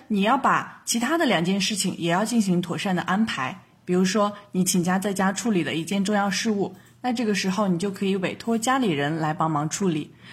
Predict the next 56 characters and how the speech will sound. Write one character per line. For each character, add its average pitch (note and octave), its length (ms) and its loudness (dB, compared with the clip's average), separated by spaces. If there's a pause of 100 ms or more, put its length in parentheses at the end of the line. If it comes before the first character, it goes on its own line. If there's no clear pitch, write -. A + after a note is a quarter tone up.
(160)
那 G#3 160 2
对 G#3+ 220 2
于 G#3 100 0
紧 F#3 240 2
急 F3 160 0
会 D4+ 240 2
议 D4 140 4
的 F3+ 100 2
话， E3+ 320 -2 (180)
可 - 140 -2
以 F3+ 140 4
去 A3 200 0
向 G#3 240 2
领 F3+ 140 2
导 A3 160 0
汇 G#3+ 240 -2
报， F#3+ 380 0 (100)
申 C#4+ 260 2
请 F#3+ 280 0
别 E3+ 180 0
的 B3+ 80 2
同 F#3 240 2
事 F#3+ 160 0
代 F3 140 2
为 D#3+ 120 0
参 F#3+ 220 2
加。 G3 460 -2 (540)
那 B3 120 0
接 A#3+ 160 0
下 A#3+ 160 2
来 F#3 220 2
你 F#3+ 120 2
的 E3 80 -2
工 A3 220 4
作 A#3 140 2
重 B3 200 2
点 F3 220 0 (220)
就 F3+ 120 -2
是 F3+ 140 0
针 G3 220 0
对 G3+ 120 2
某 F3 220 0
村 A#3 240 2
开 B3 180 -2
展 F#3+ 220 0
的 D#3 80 -2
这 F3+ 140 0
个 E3 80 -2
抗 A#3 240 2
洪 F3+ 180 2
工 A#3 180 4
作 B3+ 300 2
进 F#3+ 140 2
行 F3+ 120 6
解 F3 160 2
决。 D3+ 320 -2